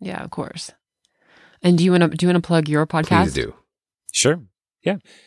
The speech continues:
Speaker 3: The show is called No Effects, uh, with Jesse Cohen. And I talk to musicians. It's a long, it's also a, you know, manic rambling spiral of <laughs> music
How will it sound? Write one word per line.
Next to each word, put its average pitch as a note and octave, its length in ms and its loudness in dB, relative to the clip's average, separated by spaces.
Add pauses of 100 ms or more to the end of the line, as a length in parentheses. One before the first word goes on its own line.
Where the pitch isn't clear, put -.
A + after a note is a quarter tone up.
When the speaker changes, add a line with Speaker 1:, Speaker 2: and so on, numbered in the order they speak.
(120)
Speaker 3:
The - 60 -6
show B2+ 280 4
is B2 160 2
called A2+ 260 4
No G#2 220 4
Effects, - 800 0 (160)
uh, F#2+ 400 0
with F2+ 140 -8
Jesse E2+ 320 -6
Cohen. G2 480 -6 (480)
And G2 380 4
I F#2+ 80 4
talk F#2 360 -2
to A2 100 -4
musicians. G#2 680 -6
It's F2+ 140 -2
a F2+ 60 0
long, F2+ 500 0 (180)
it's - 240 -6 (100)
also G2 840 4
a, F#2+ 540 2 (260)
you G2 180 -2
know, F2+ 500 0
manic E2+ 500 -4
rambling F2+ 540 -4
spiral F#2 720 0 (500)
of F#2 520 2 (280)
<laughs> - 280 -20
music E3 300 2